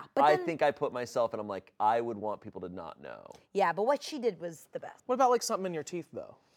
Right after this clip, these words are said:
Speaker 2: Oh, that's different.
Speaker 1: See,
Speaker 3: Yeah?
Speaker 1: I don't know. It depends on the person. Sometimes I don't want them, I feel
Speaker 3: If I
Speaker 1: inherently like I'm embarrassing them by calling it out. But I know it's more embarrassing if it's still there.
Speaker 3: If I have a big chunk of broccoli in my
Speaker 1: I
Speaker 3: mouth,
Speaker 1: will
Speaker 3: you
Speaker 1: tell you.
Speaker 3: tell,
Speaker 1: I'll
Speaker 3: thank you.
Speaker 1: tell you.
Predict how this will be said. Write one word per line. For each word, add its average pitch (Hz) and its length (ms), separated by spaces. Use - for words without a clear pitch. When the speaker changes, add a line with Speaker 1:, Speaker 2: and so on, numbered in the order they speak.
Speaker 2:
Oh, 214 140
that's 214 240
different. 80 360
Speaker 1:
See, 269 220
Speaker 3:
Yeah? 196 140
Speaker 1:
I 269 80
don't 269 140
know. 254 80
It 226 40
depends 240 240
on 247 60
the 220 80
person. 190 360
Sometimes 277 440
I 208 80
don't 220 120
want 233 160
them, 240 160
I 202 100
feel 233 380
Speaker 3:
If 240 60
I 226 40
Speaker 1:
inherently 240 580
like 214 140
I'm 196 120
embarrassing 180 520
them 165 100
by 160 80
calling 156 320
it 156 80
out. 147 180
But 240 120
I 254 80
know 269 320
it's - 140
more 294 180
embarrassing 233 480
if - 80
it's - 120
still 233 200
there. 233 420
Speaker 3:
If 190 140
I 202 100
have 208 160
a 214 60
big 175 180
chunk 175 240
of 170 140
broccoli 143 380
in 165 80
my 175 100
Speaker 1:
I - 20
Speaker 3:
mouth, 277 220
Speaker 1:
will 330 100
Speaker 3:
you - 60
Speaker 1:
tell 214 100
you. 180 60
Speaker 3:
tell, 165 160
Speaker 1:
I'll - 40
Speaker 3:
thank 202 220
you. 185 80
Speaker 1:
tell 123 80
you. - 60